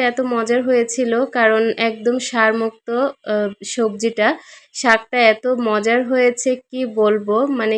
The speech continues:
খেতে খুব ভালো লেগেছিল সবার কাছে। যেহেতু একদম ফরমালিন ছাড়া শাকটা আমাদের নিজের হাতের করা।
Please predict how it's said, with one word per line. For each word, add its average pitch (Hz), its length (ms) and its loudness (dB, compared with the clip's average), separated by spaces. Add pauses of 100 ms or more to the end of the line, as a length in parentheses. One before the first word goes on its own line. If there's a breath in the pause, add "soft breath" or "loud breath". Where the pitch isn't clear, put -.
খেতে 233 300 -2
খুব 247 240 -6
ভালো 226 280 -2
লেগেছিল 220 540 0
সবার 208 400 -2
কাছে। 202 380 -4 (420 loud breath)
যেহেতু 233 420 2
একদম 226 380 0
ফরমালিন 220 640 0
ছাড়া 220 400 0
শাকটা 220 500 -4
আমাদের 208 380 -2
নিজের 208 360 0
হাতের 214 380 -6
করা। 202 340 2